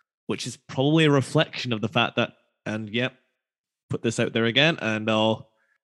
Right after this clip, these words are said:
put it with this clarification that this is not a pop at Stephen Gunn. It's simply a pop at the decision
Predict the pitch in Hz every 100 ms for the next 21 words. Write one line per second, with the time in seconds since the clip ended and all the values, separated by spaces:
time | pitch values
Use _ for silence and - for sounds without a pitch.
0 | _ _ - 131 - 113 113 - 127 120
1 | 110 - 120 117 - 147 117 90 - 107
2 | 101 110 107 - - _ 135 - - -
3 | - 120 104 107 - 185 - - 76 -
4 | - 101 113 107 - 101 - 120 - 104
5 | - 113 120 117 120 110 _ _ _ _
6 | _ - 110 - 110 117 120